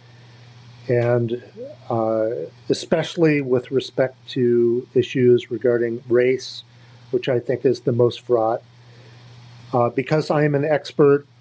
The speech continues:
on sexual orientation and transgender, I, uh, and, and because I've been through the ringer already, uh, and thus, uh, steeled a little, I, I, I, uh, feel less intimidated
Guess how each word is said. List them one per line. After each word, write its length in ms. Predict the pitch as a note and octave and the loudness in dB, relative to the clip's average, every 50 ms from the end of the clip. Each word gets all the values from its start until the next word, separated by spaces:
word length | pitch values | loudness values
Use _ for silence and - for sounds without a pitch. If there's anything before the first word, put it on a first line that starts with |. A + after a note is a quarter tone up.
| _ - | _ -2
on 360 | C#3+ C3 C3 B2+ B2 B2 D3 - | 0 0 0 0 -2 -4 -6 -8
sexual 380 | - - C#3 B2 - - C3 | -4 -4 -4 -4 -2 0 2
orientation 680 | C3 B2+ B2+ A#2+ G#2 - C3 B2+ B2 B2 - C3 A#2+ A#2+ | 2 4 2 0 0 0 0 0 0 0 0 -2 -2 -2
and 300 | A2+ A2+ A2+ A2+ A2+ A#2 | -4 -4 -4 -6 -8 -6
transgender, 800 | - - B2 A#2+ A#2 G#2+ - - C3 A#2+ A#2 A2+ A#2+ A#2 A2+ G#2+ - _ - - - - - - - - - - - - - - | -2 -2 -2 -2 -2 -6 -4 -2 0 0 0 0 0 0 0 -2 -6 _ -20 -20 -20 -20 -20 -20 -20 -20 -20 -20 -20 -20 -12 -8
I, 400 | - C3 C3 C3 C3+ C3+ C3 C3 - - - _ _ _ - - _ - - A3+ - - A#3 A#3+ - - | -4 -2 2 2 4 2 2 0 -4 -12 -20 _ _ _ -20 -20 _ -20 -20 -20 -20 -14 -14 -12 -8 -6
uh, 300 | B2 A#2 A#2 A2+ A2 B2 - - - - - - - | -6 -4 -4 -4 -6 -8 -10 -12 -20 -20 -20 -6 -4
and, 220 | C#3 C3 B2 B2+ | -2 -2 -2 -4
and 260 | - C#3 B2+ B2+ A#2+ | -4 -2 -2 -2 0
because 380 | A#2 C3 B2+ - F3 D#3 C3+ - | 0 -2 0 0 -2 -2 0 0
I've 260 | D3 C3+ C3+ A#2 A2 | 0 0 0 0 2
been 220 | - C#3 D3 C3+ B2+ | 2 2 2 2 2
through 180 | - C#3 C3 | 0 0 2
the 100 | A#2+ A#2+ | 2 2
ringer 400 | A2+ A#2 B2 B2 A#2+ A#2+ A2+ A2 | 2 2 0 0 0 0 0 0
already, 600 | A2 A2 G#2+ G#2 G#2+ A#2 A#2+ A2+ A2+ G#2+ G#2 G#2 - _ _ - _ _ - - - - - - | 0 0 -2 0 0 0 0 0 0 -2 -4 -6 -12 _ _ -20 _ _ -20 -20 -20 -16 -8 -6
uh, 140 | A#2 A2 G#2+ | -4 -4 -4
and 400 | - - B2+ A#2 A2 A2 A#2+ D3 - - | -4 -2 -4 -4 -4 -6 -10 -14 -18 -4
thus, 480 | A#2 B2+ B2 A#2 - - - - - - _ _ _ _ - | -2 0 0 0 -2 -6 -12 -16 -18 -20 _ _ _ _ -6
uh, 300 | B2 A#2 A2 G#2 G#2 G#2 - _ - - - - - - - - - - - - - | -4 -4 -4 -4 -6 -10 -14 _ -20 -20 -20 -20 -20 -20 -20 -20 -20 -20 -20 -20 -16
steeled 680 | - - - - _ C#3+ C3+ C3+ B2 A2+ A2 G#2+ - - _ _ _ _ _ _ _ - _ _ | -14 -14 -14 -8 _ 0 2 2 4 2 2 0 -4 -8 _ _ _ _ _ _ _ -20 _ _
a 60 | - B2+ | -4 -2
little, 480 | A2 A#2+ A2+ G#2+ A2 A2+ A2+ A#2 - - | 0 0 0 0 0 0 -2 -2 -2 -2
I, 180 | B2+ B2 C3 - - C#3+ | -2 -2 -2 -2 -4 -6
I, 140 | C3 A#2+ B2 B2+ - - | -4 -2 -2 -4 -4 -4
I, 340 | C3+ B2 A#2+ A#2+ B2+ B2 A#2+ | -2 0 2 2 2 2 2
uh, 280 | A#2 A#2 A#2 A#2 A2+ A2 | 0 -2 -2 -4 -4 -6
feel 280 | - - E3+ D3+ C3+ | -2 0 2 2 2
less 520 | B2+ B2 B2 C3+ C#3+ C#3 - - - - - | 0 0 0 0 0 0 0 -4 -12 -16 -8
intimidated 800 | - C3 B2 - - E3 D#3+ D#3 D3 D#3 D#3 D#3+ D#3 E3 D#3+ D#3+ | -6 -6 -6 0 0 2 2 2 2 2 0 2 2 2 2 2